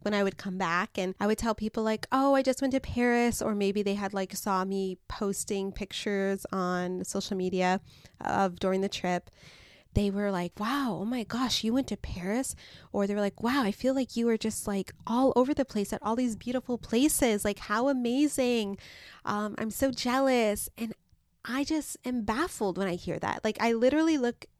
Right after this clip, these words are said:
back at the person and I say, "You can do it too." And they look at me sometimes like I'm crazy. And I'm like, No, guys, like, you know, sometimes people think that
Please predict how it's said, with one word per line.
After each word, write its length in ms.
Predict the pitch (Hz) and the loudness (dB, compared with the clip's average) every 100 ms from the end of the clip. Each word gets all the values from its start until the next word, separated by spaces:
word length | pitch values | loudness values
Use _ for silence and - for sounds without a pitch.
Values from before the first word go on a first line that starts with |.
| - | -2
back 260 | - - | -2 -2
at 80 | 208 | -6
the 60 | 214 | -8
person 380 | - 202 - | -8 -6 -4
and 100 | - | -4
I 80 | - | -4
say, 440 | 202 - - - - - - - - - _ | -4 0 0 0 -6 -12 -20 -20 -20 -20 _
"You 220 | - 240 285 | 0 2 2
can 420 | - 269 277 262 | 0 0 0 -2
do 240 | - 202 | -2 0
it 220 | 208 220 - | 0 0 -4
too." 520 | - - 370 349 185 185 - - _ _ _ - | -4 4 6 6 2 -2 -14 -20 _ _ _ 0
And 100 | 269 | 2
they 120 | 269 | 4
look 180 | 269 285 | 4 2
at 140 | 262 | -4
me 200 | 208 196 | -4 -4
sometimes 460 | 202 208 202 196 208 | -6 -8 -6 -8 -6
like 140 | 202 | -6
I'm 120 | 220 | -6
crazy. 340 | 208 277 320 226 | -6 -4 -4 -4
And 100 | 214 | -6
I'm 80 | 214 | -4
like, 240 | 220 - 220 | -4 -6 -8
No, 240 | 262 285 | -6 -6
guys, 420 | 233 254 247 190 | -8 -8 -6 -6
like, 220 | 226 202 - _ - - _ _ - - _ _ _ | -6 -6 -10 _ -20 -20 _ _ -20 -20 _ _ _
you 140 | 247 | 0
know, 260 | 254 240 226 - _ - _ _ _ _ _ - | 2 2 -2 -6 _ -20 _ _ _ _ _ -8
sometimes 640 | - 294 349 339 370 370 | -2 0 0 2 2 2
people 380 | 370 262 240 262 | 0 -2 -2 -2
think 520 | 254 - 170 208 - - - _ - | -4 -6 -6 -4 -8 -14 -20 _ -6
that 480 | 202 185 185 185 | 0 2 2 0